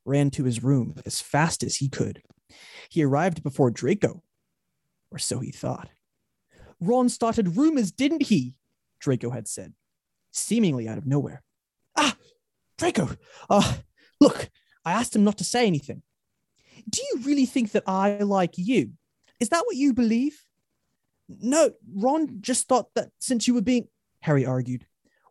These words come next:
"Well, mm, well." By now, Draco was blushing, a deep red, and could no longer restrain himself. He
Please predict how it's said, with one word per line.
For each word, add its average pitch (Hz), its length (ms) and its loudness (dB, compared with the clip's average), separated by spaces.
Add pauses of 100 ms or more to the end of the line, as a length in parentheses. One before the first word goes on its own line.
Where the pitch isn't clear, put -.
"Well, 208 360 0 (840)
mm, 220 220 4 (720)
well." - 500 0 (840)
By 151 120 4
now, 156 600 0 (160)
Draco 160 340 0
was 120 200 -6
blushing, - 540 -4 (320)
a 139 60 -4
deep 143 540 2
red, 120 420 -4 (400)
and 131 140 0
could 131 100 -2
no 131 240 2
longer 131 420 0
restrain 127 480 0
himself. - 520 -8 (400)
He - 100 -4